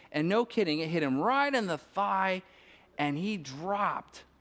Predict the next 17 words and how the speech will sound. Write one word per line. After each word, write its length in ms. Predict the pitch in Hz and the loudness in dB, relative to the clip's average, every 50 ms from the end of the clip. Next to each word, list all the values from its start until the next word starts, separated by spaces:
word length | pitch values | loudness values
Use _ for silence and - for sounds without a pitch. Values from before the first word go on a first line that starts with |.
| _ - - | _ -12 -8
and 120 | 139 165 | -4 -4
he 100 | 180 185 | -2 -2
started 480 | 170 - - 175 170 175 165 156 143 - | -4 -2 -2 -2 0 0 0 -2 -4 -4
screaming 680 | - - - 185 202 214 214 220 220 214 214 208 190 | -8 -10 -6 -4 -2 0 2 2 2 2 2 2 0
and 140 | 151 131 123 | 0 -2 -4
crying 480 | - - 190 190 196 196 202 202 202 190 | -4 -2 0 2 2 2 2 2 0 0
and 200 | 170 156 147 143 | 0 0 0 2
wailing, 460 | 170 185 196 202 208 208 202 185 160 | 2 2 2 2 2 0 0 0 0
and 140 | 143 143 143 | -2 2 2
then 180 | 180 196 202 | 2 4 4
I 120 | 202 185 180 | 2 2 2
had 200 | 185 165 160 151 | 2 0 2 2
that 180 | 143 131 - | 0 0 0
second 420 | - - - 233 240 - 233 175 151 | -2 0 2 2 2 2 0 0 2
moment, 340 | 147 139 131 123 120 113 | 2 2 2 2 -2 -2
which 220 | 117 120 117 - - | -4 -4 -6 -6 -6
was, 220 | 110 107 98 - | -8 -8 -8 -10